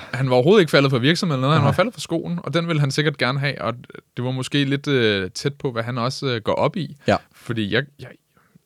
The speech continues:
Speaker 1: personligt så jeg ikke noget i, i virksomheden rigtigt. Altså, som du siger, der er Kickstarter-salg, men ellers er der ikke nogen.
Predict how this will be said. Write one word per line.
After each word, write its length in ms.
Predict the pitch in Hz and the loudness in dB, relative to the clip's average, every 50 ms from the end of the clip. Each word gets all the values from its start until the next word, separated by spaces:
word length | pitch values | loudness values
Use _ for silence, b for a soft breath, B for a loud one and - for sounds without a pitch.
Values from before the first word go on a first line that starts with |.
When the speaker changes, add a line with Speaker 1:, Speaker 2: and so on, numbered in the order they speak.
| _ - - | _ -18 -16
Speaker 1:
personligt 400 | - - - 107 143 180 202 - | -14 -10 -8 -6 -6 -6 -4 -2
så 140 | - 120 82 | 0 0 -2
jeg 100 | - - | 0 -4
ikke 140 | - 135 - | -4 -2 0
noget 200 | 180 165 139 131 120 | 0 0 0 0 -2
i, 100 | 117 - | -2 -4
i 160 | - 117 113 | -4 -6 -6
virksomheden 600 | 110 120 135 139 - 170 147 139 127 113 95 - | -4 -4 -4 -4 -4 -6 -6 -6 -8 -8 -4 -4
rigtigt. 300 | 98 131 - - 156 - - | -6 -6 -4 -6 -8 -6 -6
Altså, 200 | 123 110 120 113 113 - 120 | -8 -8 -8 -10 -12 -14 -14
som 180 | - 117 117 | -10 -10 -10
du 60 | 110 110 | -10 -10
siger, 360 | - - 139 147 143 131 104 - - - | -8 -6 -4 -4 -4 -6 -10 -12 -6 -2
der 80 | 117 107 | -2 -2
er 100 | - - | -2 -2
Kickstarter-salg, 720 | - - 165 170 - - 151 131 127 123 - 135 117 - - - | -2 -4 -4 -4 0 -2 0 0 0 -2 -2 -2 -2 -2 -4 -6
men 120 | 107 110 120 | -6 -4 -4
ellers 260 | 123 190 202 160 - | -4 -4 -4 -4 -4
er 60 | 110 | -4
der 80 | 76 - | -2 -2
ikke 140 | 165 - 180 | -4 -4 -4
nogen. 180 | 143 131 127 | -6 -6 -8